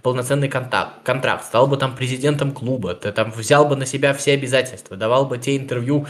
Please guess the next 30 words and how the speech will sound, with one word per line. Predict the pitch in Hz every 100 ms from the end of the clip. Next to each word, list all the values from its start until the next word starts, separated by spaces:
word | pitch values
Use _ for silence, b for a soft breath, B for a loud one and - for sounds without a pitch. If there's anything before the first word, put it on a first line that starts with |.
| B B -
которые | - 143 139
бы | 131
всем | - 151 135
нравились. | 131 131 98 87
Если | 117 139
бы | 131
Рангнику | 135 151 120 113
предложил, | 107 107 117 139 156 B B 156
а, | 113
Манчестер | 117 123 151 143 113
Юнайтед | 120 139 -
контракт, | 101 98 156 180 120
он | 101
бы |
встал | 98 135 147
бы | 120
и |
ушёл. | 113 113 - 127 - - -
И |
ничего | 120 160 160
вы |
с | 151
этим | 131 123
не | 120
сделаете. | 127 113 92 - 87
Вот | 98
это | 101 107
вот, | 107 110
мне | 107
кажется, | 120 117 123